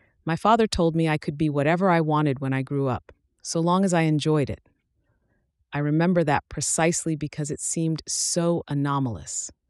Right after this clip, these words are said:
It was like being told to use dry water. Whatever I thought he meant, I didn't think he meant work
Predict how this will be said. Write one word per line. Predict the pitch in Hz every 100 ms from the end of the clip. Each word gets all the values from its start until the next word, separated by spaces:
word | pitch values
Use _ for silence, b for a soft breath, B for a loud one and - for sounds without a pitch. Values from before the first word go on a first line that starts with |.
| _ _ _ _ _ _
It | - -
was | 147 151
like | 165 190 -
being | 170 165 160
told | - 160 151
to | -
use | 147 143
dry | 135 147 131
water. | 131 127 123 82 71 _ _ _ _ _ _ _ -
Whatever | 139 156 180 196
I | 180
thought | 170 160 156
he | 156
meant, | 151 143 - - - _
I | 147
didn't | 156 185 185
think | 170 160
he | 156
meant | 151 143 -
work | 135 160